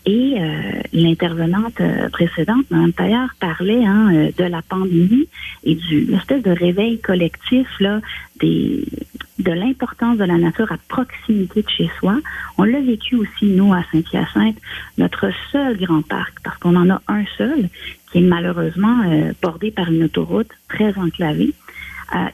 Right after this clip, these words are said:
il a été pris d'assaut, littéralement, par les citoyens. Euh, le stationnement qui déborde régulièrement. Et, et on a fait une série de consultations citoyennes, de tournées citoyennes pour élaborer notre plateforme électorale que nous avons présentée la semaine passée.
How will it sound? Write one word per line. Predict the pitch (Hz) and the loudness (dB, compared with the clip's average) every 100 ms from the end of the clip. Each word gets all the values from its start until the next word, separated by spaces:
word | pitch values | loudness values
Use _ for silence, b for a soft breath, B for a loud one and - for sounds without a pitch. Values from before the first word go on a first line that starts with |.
| - | 0
il | 202 185 | 0 0
a | |
été | 170 180 | -2 -2
pris | - - - 254 | -6 -4 0 0
d'assaut, | 185 170 - 220 240 _ - | 0 -4 -4 -4 -6 _ 0
littéralement, | 170 175 185 180 160 - - - - | 2 2 0 -2 0 2 2 0 -4
par | - - | -6 -2
les | 151 - | -2 -4
citoyens. | - - 160 151 - - B B B B - | -14 -6 -2 2 0 -2 B B B B -2
Euh, | 170 160 | 0 4
le | 202 | 2
stationnement | 202 - 190 - 190 185 190 | 0 -4 -4 -2 -2 0 -2
qui | - | -2
déborde | 165 160 165 165 | -2 0 -2 -6
régulièrement. | 170 156 160 156 147 - 180 220 285 330 B B - | -6 -4 -2 0 0 2 2 4 2 0 B B -2
Et, | 180 170 147 - 165 | 0 2 -2 -2 0
et | 160 | 2
on | 170 | 4
a | 175 | 2
fait | - | 0
une | 277 - | -2 0
série | 214 208 262 | -2 -2 -6
de | |
consultations | - 175 185 175 180 170 214 220 | -4 -2 -2 0 -2 0 0 0
citoyennes, | - - 170 196 208 | -4 0 2 2 2
de | 170 | -2
tournées | - 240 226 220 - | -2 0 2 0 -4
citoyennes | - 175 165 175 175 | -2 2 4 2 0
pour | - | 0
élaborer | 156 160 160 160 202 | 0 2 0 0 -2
notre | 185 | -4
plateforme | - 156 - 185 185 | -4 -4 -2 -2 0
électorale | 160 151 - 147 151 151 - B B B B B | 0 0 -4 -4 -2 -2 -4 B B B B B
que | - | 0
nous | 156 147 | 2 4
avons | 151 165 | 2 0
présentée | - 165 156 - | 0 -2 -2 -2
la | 202 180 | -2 -2
semaine | - 156 | 0 0
passée. | 170 - - - 294 | 0 -6 -6 0 0